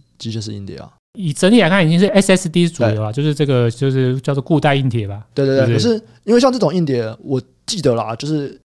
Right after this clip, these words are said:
Speaker 1: 在前几年的时候，其实大家还是会有，就是我就是一颗S S D硬碟作为开机硬碟，然后我还有一颗H D D硬碟，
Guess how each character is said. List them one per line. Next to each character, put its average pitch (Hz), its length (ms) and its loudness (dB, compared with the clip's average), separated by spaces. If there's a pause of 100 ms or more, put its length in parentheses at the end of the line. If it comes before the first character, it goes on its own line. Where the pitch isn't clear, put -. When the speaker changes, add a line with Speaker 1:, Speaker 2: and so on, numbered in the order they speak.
Speaker 1:
在 165 180 4
前 143 180 0
几 165 60 -4
年 123 120 -4
的 117 60 -6
时 123 100 -6
候， 135 140 0
其 - 80 -8
实 139 80 -4
大 170 100 2
家 175 100 2
还 175 120 0
是 143 140 -4
会 143 200 0
有， 104 140 -6
就 113 120 -12
是 135 60 -4
我 110 140 -4
就 127 100 -4
是 156 120 -4
一 156 80 -4
颗 143 180 -2
S 120 240 -2
S - 200 -10 (100)
D 123 160 -4
硬 123 100 -4
碟 104 220 -10
作 131 140 -2
为 107 120 -4
开 120 180 -6
机 117 160 -8
硬 113 140 -10
碟， - 160 -14 (420)
然 - 80 -10
后 - 20 -4
我 123 60 -4
还 131 100 -2
有 127 80 0
一 127 40 -4
颗 127 100 -4
H 113 200 -6
D 123 100 -6
D 117 160 -6
硬 117 100 -6
碟， 107 240 -12